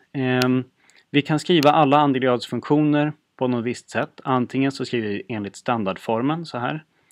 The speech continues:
eller på standardformen, eller så skriver vi i kvadratkompletterad form. Eh, och då liksom kan, ska vi hitta de här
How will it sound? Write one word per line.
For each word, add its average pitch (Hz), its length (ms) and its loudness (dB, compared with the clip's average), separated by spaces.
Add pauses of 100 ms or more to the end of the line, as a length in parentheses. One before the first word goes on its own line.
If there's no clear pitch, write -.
(120)
eller 117 120 -4
på 131 260 -4
standardformen, 101 840 -4 (460)
eller 127 200 0
så 120 140 -12
skriver 107 320 -6
vi 104 100 -8
i 101 40 -14
kvadratkompletterad 113 1120 -4
form. - 320 -10 (1400)
Eh, 92 300 -12 (100)
och - 140 -14
då 98 220 -8 (400)
liksom - 280 -18 (360)
kan, - 200 -10
ska - 200 -6
vi 95 80 -4
hitta 104 400 -6
de 98 120 -6
här 90 260 -6